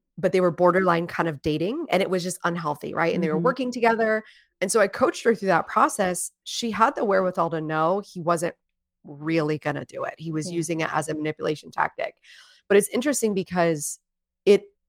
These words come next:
Speaker 1: now that I know about energy more, it's an energy thing. It's like we're
Speaker 2: Mm.
Speaker 1: susceptible with our energy to allow those tendrils to kinda
Speaker 2: Yeah.
Speaker 1: come in.
Speaker 2: Mm-hmm.
Speaker 1: And even afterwards, to notice it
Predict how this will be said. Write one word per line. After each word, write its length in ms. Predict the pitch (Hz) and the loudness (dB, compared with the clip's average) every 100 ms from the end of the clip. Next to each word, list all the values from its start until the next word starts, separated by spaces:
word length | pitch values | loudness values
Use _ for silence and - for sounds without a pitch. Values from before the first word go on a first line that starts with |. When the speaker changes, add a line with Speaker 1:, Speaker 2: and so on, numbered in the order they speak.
| _ | _
Speaker 1:
now 180 | 185 185 | 2 6
that 100 | 226 | 6
I 80 | |
know 140 | 214 185 | 4 4
about 220 | 170 156 | 4 2
energy 400 | 160 165 160 160 | 2 0 -2 -4
more, 560 | 151 151 - - 208 220 _ _ _ - | -4 -2 -2 -4 -10 -14 _ _ _ -2
it's 160 | 208 | 0
an 100 | 196 | 2
energy 420 | 175 208 240 156 | 2 4 2 -2
thing. 260 | 147 - - | -8 -10 -8
It's 140 | 156 | -2
like 160 | 185 165 | 0 0
we're 200 | 165 185 | 2 0
Speaker 2:
Mm. 40 | 180 | 0
Speaker 1:
susceptible 920 | 190 - - - 196 - 185 160 160 | -4 -4 -4 4 4 4 -2 0 -2
with 160 | 160 160 | -2 0
our 180 | 156 - | -2 0
energy 800 | - 302 226 143 147 143 156 240 _ _ _ _ | 0 0 -2 -4 -6 -4 -6 -8 _ _ _ _
to 200 | - 202 180 | -2 2 4
allow 440 | 170 170 170 185 | 4 8 8 8
those 380 | 180 170 156 - - | 4 0 -2 -8 -10
tendrils 680 | 156 196 208 - 160 151 | -6 -4 -4 -4 -6 -6
to 100 | - | -10
kinda 260 | 175 - 160 | -10 -4 -4
Speaker 2:
Yeah. 100 | 156 | -4
Speaker 1:
come 180 | 156 151 | -6 -2
in. 360 | 220 220 - - _ | -2 -2 -8 -18 _
Speaker 2:
Mm-hmm. 220 | 202 170 190 _ | -8 -6 -6 _
Speaker 1:
And 340 | - 165 160 156 _ _ _ _ _ _ _ | 0 2 2 -4 _ _ _ _ _ _ _
even 260 | 247 247 208 | 0 4 6
afterwards, 1000 | - 220 - 208 156 151 143 170 226 - _ | 6 6 6 2 4 2 2 -2 -4 -12 _
to 140 | - 185 | -2 -2
notice 500 | 170 170 180 220 - | 2 2 2 0 2
it 280 | 294 320 | 2 0